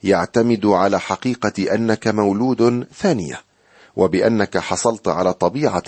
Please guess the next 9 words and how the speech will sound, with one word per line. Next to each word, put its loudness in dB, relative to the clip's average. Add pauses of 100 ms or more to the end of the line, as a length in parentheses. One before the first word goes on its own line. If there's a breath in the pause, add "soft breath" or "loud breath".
جديدة، -2 (360 soft breath)
وبأنك 2
في -2
علاقة 0
محبة 0
مع -2
الرب -2
يسوع -2
المسيح، -8